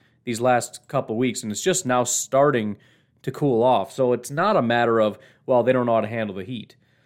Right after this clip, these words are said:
Beyond that, though, I want Packer fans to start to understand how much of an unbelievable advantage this could possibly be.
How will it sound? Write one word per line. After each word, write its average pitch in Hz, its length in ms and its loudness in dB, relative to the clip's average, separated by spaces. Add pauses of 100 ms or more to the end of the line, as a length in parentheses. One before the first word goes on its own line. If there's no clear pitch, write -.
(420)
Beyond 196 400 2
that, 147 140 2
though, 139 100 4
I 151 100 6
want 233 320 0
Packer 151 320 2
fans 127 280 2
to 117 60 -4
start 131 260 2
to 139 120 -2
understand 139 440 -2
how 135 140 -2
much 143 220 0
of 123 100 -2
an 113 140 -6
unbelievable 127 680 -2
advantage 113 640 -4
this 110 180 -4
could 113 160 -10
possibly 107 480 -4
be. 95 380 -8